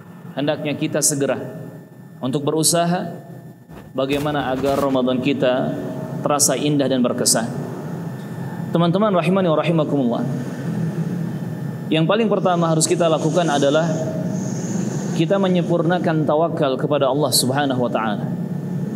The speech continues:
Banyak orang merasa Ramadannya biasa-biasa saja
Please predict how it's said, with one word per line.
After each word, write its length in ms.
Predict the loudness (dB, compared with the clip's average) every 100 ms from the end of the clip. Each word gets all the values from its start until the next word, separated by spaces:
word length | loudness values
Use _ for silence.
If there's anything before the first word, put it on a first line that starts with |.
| -4 -4 -4 -4 0
Banyak 320 | 2 2 2
orang 240 | 2 2
merasa 400 | 2 2 4 2
Ramadannya 480 | 2 2 2 2 4
biasa-biasa 640 | 4 4 2 4 4 4 2
saja 400 | 2 2 0